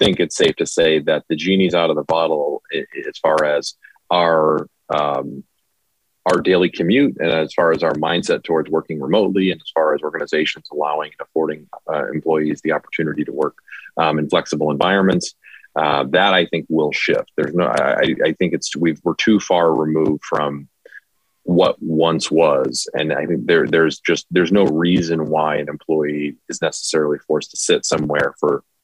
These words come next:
eight hours a day in an uncomfortable chair at their computer, at their desk, if they could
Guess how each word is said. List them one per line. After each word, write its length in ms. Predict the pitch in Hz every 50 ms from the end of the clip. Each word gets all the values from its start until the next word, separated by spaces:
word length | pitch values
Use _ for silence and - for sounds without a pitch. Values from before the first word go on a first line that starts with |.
| _ _ _ _ _ _ _ _ _ _ -
eight 160 | 101 98 92
hours 300 | 85 80 78 78 76 73
a 40 | 78 65 76
day 100 | 73 73
in 60 | 71
an 140 | 71 71 73
uncomfortable 500 | 73 76 - 78 76 - 71 69 71 -
chair 260 | - - 76 71 69 65 - - - - - - - - -
at 120 | 69 -
their 140 | 78 73 - 80
computer, 320 | 76 - 78 76 76 76
at 120 | 73 -
their 120 | - 73 69 73 76
desk, 200 | 71 - - -
if 180 | - 90 -
they 140 | - 90 85
could 140 | - - -